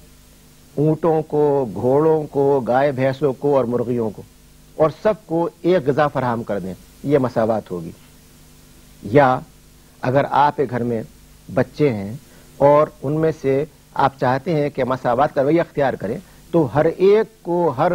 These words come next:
صبح دو ابلے ہوئے انڈے غذا میں دے دیجئے تاکہ مساوات کا اظہار ہو، اور یہ بھول جائیے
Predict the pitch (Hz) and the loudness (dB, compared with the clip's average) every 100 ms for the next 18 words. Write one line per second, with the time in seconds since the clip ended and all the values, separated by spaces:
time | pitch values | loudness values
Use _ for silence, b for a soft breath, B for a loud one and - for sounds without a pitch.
0 | - 139 143 127 120 b b b - 95 | -2 -2 2 0 -2 b b b -20 -4
1 | 135 175 180 175 - 139 175 175 151 156 | 0 2 2 -2 -4 -2 0 0 2 0
2 | 143 147 147 123 - _ _ _ 110 131 | 0 0 0 0 -8 _ _ _ -6 -2
3 | 139 143 123 127 131 170 120 131 b b | 0 0 0 0 0 -2 -2 -6 b b
4 | b 139 139 147 139 135 135 131 - 113 | b -2 0 -2 -2 0 0 0 -2 -4
5 | 104 104 104 - 71 - - - - - | -2 -6 -8 -10 -18 -20 -20 -20 -20 -4
6 | 139 175 143 151 226 175 143 117 117 | 0 2 2 2 2 2 0 0 -6